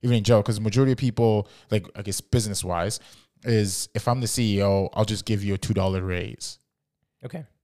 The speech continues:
Speaker 1: Right? And you should be happy. But some people, like, it's, it's like, "Okay, well, I, I do well for myself," or whatever the case is. I just need to be say thank you.
Speaker 2: Mm-hmm.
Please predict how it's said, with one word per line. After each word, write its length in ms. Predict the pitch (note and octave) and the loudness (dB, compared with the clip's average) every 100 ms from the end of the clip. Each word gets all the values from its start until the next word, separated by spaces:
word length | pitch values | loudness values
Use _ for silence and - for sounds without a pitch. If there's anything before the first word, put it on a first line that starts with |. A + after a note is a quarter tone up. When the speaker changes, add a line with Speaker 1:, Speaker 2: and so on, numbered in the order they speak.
| _ _ _ | _ _ _
Speaker 1:
Right? 380 | F#2+ F#2 F#2+ G2+ - | -6 0 0 0 -4
And 160 | G2+ | -6
you 60 | F#2+ | -4
should 160 | - | -4
be 100 | F#2+ | -4
happy. 480 | F2+ F2 - - - - _ | -4 -4 -4 -12 -16 -20 _
But 100 | A2 | -6
some 140 | - C#3+ | -2 -2
people, 280 | D3+ C3+ A2 | -2 0 0
like, 200 | G2 - | -2 -6
it's, 400 | - - - - | -12 -10 -12 -12
it's 120 | A2 | -12
like, 140 | G#2 G2+ | -10 -12
"Okay, 200 | - G#2+ | -10 -10
well, 460 | G#2 G#2+ G2+ - _ - | -8 -8 -8 -12 _ -12
I, 280 | G#2+ F#2 - _ | -10 -10 -14 _
I 60 | G#2+ | -10
do 140 | A#2+ | -6
well 160 | G#2+ G#2 | -2 -2
for 120 | A2+ | -4
myself," 440 | G#2 - A2 G#2+ G#2 | -8 -6 -6 -6 -8
or 80 | |
whatever 240 | F2+ F#2+ F#2+ | -6 -6 -6
the 80 | F#2+ | -10
case 300 | G2 F#2+ G2 | -10 -8 -8
is. 200 | G2+ - _ _ | -10 -12 _ _
I 80 | - | -6
just 160 | A2 A2 | -4 -2
need 220 | A2+ G#2 | -4 -4
to 80 | A2+ | -6
be 180 | G2 G2 | -6 -8
say 240 | - G2 | -6 -8
thank 340 | F#2+ A2 C#3 F#2+ | -6 -8 -8 -10
you. 180 | F#2+ - | -14 -14
Speaker 2:
Mm-hmm. 380 | A2+ A2 G#2 | -14 -12 -12